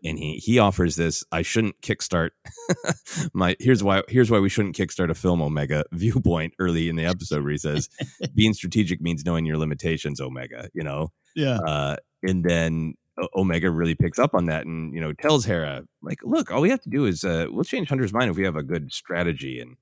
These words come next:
Speaker 1: O-, Omega
Speaker 2: Mm-hmm.
Speaker 1: pumps, uh, Hera up by, like, "You know your planet. You can come up with a strategy." And even when that strategy, uh, hits a bump, Omega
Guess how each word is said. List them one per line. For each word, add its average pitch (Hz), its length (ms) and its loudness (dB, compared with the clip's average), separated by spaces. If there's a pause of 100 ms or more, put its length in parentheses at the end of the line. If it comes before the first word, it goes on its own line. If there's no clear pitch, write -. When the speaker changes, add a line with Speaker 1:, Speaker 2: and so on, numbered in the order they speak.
(420)
Speaker 1:
O-, 82 260 -4
Omega 78 260 -2
Speaker 2:
Mm-hmm. 78 160 0
Speaker 1:
pumps, 85 240 -2 (120)
uh, 78 280 -8
Hera 90 260 -4
up - 160 -8
by, 73 120 -8
like, 71 220 -8
"You 139 160 0
know 98 160 2
your 104 140 4
planet. 208 340 4
You 71 100 -8
can 123 140 -6
come 104 180 -6
up 107 80 -8
with - 120 -10
a 143 60 -4
strategy." 101 800 -2
And 90 100 -4
even 110 200 0
when 104 120 0
that 101 140 -2
strategy, 98 600 0 (120)
uh, 87 120 -2
hits - 200 -4
a 98 60 -4
bump, 110 400 0
Omega 90 380 -2